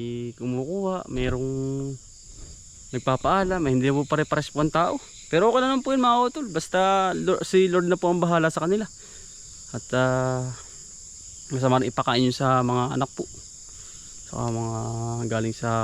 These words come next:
kuha. Yun, masama po yun. Ah,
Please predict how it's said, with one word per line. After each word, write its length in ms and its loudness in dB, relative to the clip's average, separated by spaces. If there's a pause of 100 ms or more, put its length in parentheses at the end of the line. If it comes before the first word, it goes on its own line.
(1120)
kuha. 320 0 (180)
Yun, 220 -4
masama 320 -2
po 240 -4
yun. 160 -8 (1900)
Ah, 80 -8